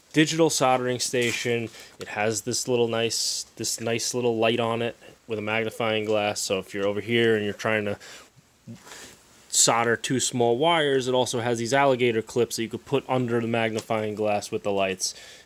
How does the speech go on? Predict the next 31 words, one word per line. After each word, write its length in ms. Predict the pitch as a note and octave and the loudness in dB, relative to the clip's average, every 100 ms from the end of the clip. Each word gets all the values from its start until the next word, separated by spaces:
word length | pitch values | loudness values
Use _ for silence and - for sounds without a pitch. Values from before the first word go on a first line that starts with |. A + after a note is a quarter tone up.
| - - | -12 -8
and 280 | G#2+ G#2 | -8 -8
be 160 | G2+ G#2 - _ _ _ | -10 -10 -12 _ _ _
fairly 280 | A#2 G#2 F2+ | 0 0 -2
precise. 500 | - F2+ A2+ E2 - | -6 -4 -2 -2 -6
But 160 | G2 | -6
what 100 | F#2 | 2
I 120 | B2+ C#3+ | 4 6
like 280 | B2+ A#2 | 4 0
is 120 | A#2 A2 | -2 0
that 240 | A2+ - | 0 0
it 100 | A2+ | -6
has, 680 | G#2+ A2+ A2 G#2 G2+ - - - - - _ - | -2 -2 0 -2 -2 -4 -4 -12 -20 -20 _ -20
I'm 120 | G2+ | -16
sure, 220 | - A2 | -12 -10
I 60 | G2+ - | -12 -14
don't 100 | G#2+ | -14
know 60 | G2 | -12
if 140 | - | -14
you 60 | G2+ | -12
can 60 | |
see 160 | - A2+ | -8 -6
this, 200 | G2+ - | -8 -8
but 140 | G#2 | -10
you 80 | G#2 | -12
could 140 | A2+ | -10
set 240 | - B2 A2 | -4 -4 -4
your 100 | A2+ | -4
temperature. 720 | - C3+ C3+ - C3+ B2 - - - _ | 0 0 -2 -2 0 0 -4 -16 -20 _
Three 280 | - A#2+ A#2 | -8 -2 0
eighty 360 | - A#2 A#2+ A#2+ | 0 -2 -2 -4
was, 320 | A2 G2 F#2+ | -6 -8 -12